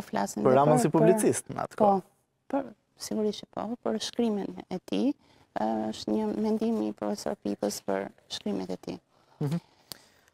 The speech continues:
Speaker 2: Ë, a ka një letër që e do më shumë nga letrat e tjera që të pëlqen më shumë ose që duket më interesante në këtë libër, apo duke qenë se ti je marrë,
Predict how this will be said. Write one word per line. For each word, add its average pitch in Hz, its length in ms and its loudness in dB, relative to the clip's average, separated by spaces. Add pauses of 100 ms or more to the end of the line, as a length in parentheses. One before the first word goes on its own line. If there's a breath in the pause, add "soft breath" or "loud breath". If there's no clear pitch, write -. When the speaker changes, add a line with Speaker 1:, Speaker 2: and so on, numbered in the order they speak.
(400 loud breath)
Speaker 2:
Ë, 139 80 -2 (880)
a 131 80 2
ka - 120 -2
një 208 200 0
letër 196 260 2
që 175 160 0
e 156 60 0
do 156 240 2
më 156 180 -4
shumë 151 300 -4
nga 143 100 0
letrat 143 320 0
e 143 80 -2
tjera 139 320 0
që 135 220 0 (380)
të - 100 -18
pëlqen 131 360 0
më 127 100 -4
shumë 127 200 -2
ose 127 200 -4
që 127 100 -2
duket 127 260 0
më 135 60 0
interesante 127 640 -2
në 127 100 -8
këtë - 180 -8
libër, 147 200 2
apo 135 160 2
duke 123 260 2
qenë 131 160 -2
se 127 80 -2
ti 131 120 0
je 127 80 4
marrë, 123 440 2